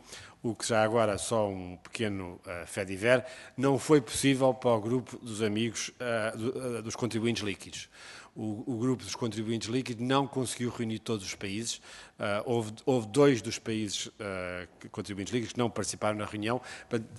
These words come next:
a, a divisão do outro lado foi mais forte, ah, do que la-, do lado dos Amigos da Coesão. Ah,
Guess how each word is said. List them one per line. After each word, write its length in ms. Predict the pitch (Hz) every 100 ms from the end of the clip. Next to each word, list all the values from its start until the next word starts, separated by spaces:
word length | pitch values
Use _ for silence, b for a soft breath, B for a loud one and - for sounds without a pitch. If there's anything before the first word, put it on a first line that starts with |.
| -
a, 460 | - 120 87 117 120
a 40 |
divisão 520 | 117 120 117 113 127 127
do 160 | 113
outro 300 | 117 117 113
lado 260 | 107 113 107 B B B
foi 220 | - 131
mais 260 | 117 107 98
forte, 440 | - 117 113 - -
ah, 160 | 120 107
do 140 | 101
que 140 | 104 113
la-, 220 | 104 110
do 160 | 123
lado 180 | 107 110
dos 80 | 107
Amigos 220 | 110 104
da 100 | 110
Coesão. 380 | - 120 113 123 B B B B -
Ah, 440 | 123 120 117 110